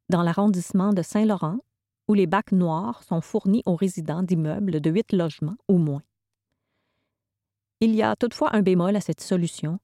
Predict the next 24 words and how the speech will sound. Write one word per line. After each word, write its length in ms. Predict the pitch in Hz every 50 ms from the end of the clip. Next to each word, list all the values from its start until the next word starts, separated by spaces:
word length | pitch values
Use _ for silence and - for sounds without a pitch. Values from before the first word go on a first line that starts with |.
| _ _ _ _ _ _ _ _ _ _ _ _ _ _ -
Dans 160 | - 180 185
les 140 | 185 180 -
quartiers 300 | - 220 - - - 262
plus 160 | - - 185
denses, 500 | 156 151 151 160 196 214 196 - - - - _ _ _ _ _ -
il 140 | 190 180
pourrait 260 | - - 202 190 233 240
ne 120 | 202 160
pas 180 | - - 208 208
y 100 | 185 165
avoir 380 | 156 147 170 170 156 151 -
suffisamment 480 | - - - - - 185 185 175 175 170
de 80 | 151 147
place 520 | - - 156 170 202 - - - - - _ _ -
pour 140 | - 156
que 100 | - 170
chaque 360 | 160 - - - 208 202 - 190
logement 360 | 165 151 - 160 147 156 - _ _ _ _ _ -
ait 80 | 202
son 160 | - - 160 151
propre 320 | - - 196 - - 170
bac, 240 | 143 135 135 - _ _ _ _ _ _ _ _ _ _ _ _ _ -
note 300 | 160 156 - - - -
Fabien 380 | _ _ - 165 147 143 147